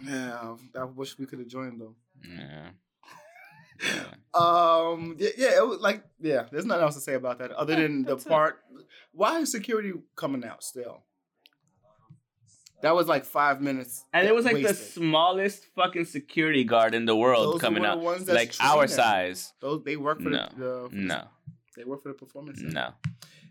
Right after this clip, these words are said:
Speaker 1: Anyway, after that, we had one of the better matches. That <laughs> not better. It was short.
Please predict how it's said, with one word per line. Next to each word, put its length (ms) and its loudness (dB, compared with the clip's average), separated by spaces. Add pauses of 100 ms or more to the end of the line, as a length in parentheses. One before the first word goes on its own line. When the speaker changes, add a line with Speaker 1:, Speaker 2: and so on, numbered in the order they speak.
Speaker 1:
Anyway, 960 6
after 320 0
that, 240 4
we 140 0
had 340 2
one 100 -4
of 80 -2
the 60 -6
better 240 0
matches. 500 -4
That 140 4 (600)
<laughs> 40 -16
not 260 -4
better. 160 -10
It 80 -8
was 140 -4
short. 300 2